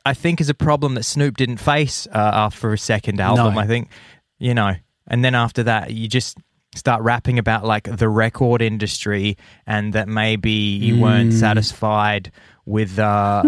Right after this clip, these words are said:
Speaker 1: <laughs> with the caliber of, uh, lobster that was served on your private jet.
Speaker 2: <laughs>
Speaker 1: Very
Speaker 2: Exactly.
Speaker 1: relatable.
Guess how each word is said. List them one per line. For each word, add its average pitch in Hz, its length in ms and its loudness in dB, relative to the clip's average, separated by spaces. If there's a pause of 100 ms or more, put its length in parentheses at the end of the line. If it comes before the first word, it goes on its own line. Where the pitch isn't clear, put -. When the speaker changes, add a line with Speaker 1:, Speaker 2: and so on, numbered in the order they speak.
Speaker 1:
<laughs> - 80 -10
with 104 240 -2 (200)
the 110 240 -4
caliber 107 720 0 (680)
of, 101 420 0 (240)
uh, 104 260 2
lobster 117 520 0
that 104 100 -2
was 110 140 -4
served 101 580 -2
on 104 140 0
your 98 80 -2
private 101 400 -4
jet. 254 400 -2
Speaker 2:
<laughs> - 40 -16 (1400)
Speaker 1:
Very 269 60 2
Speaker 2:
Exactly. 135 340 2
Speaker 1:
relatable. 113 640 -2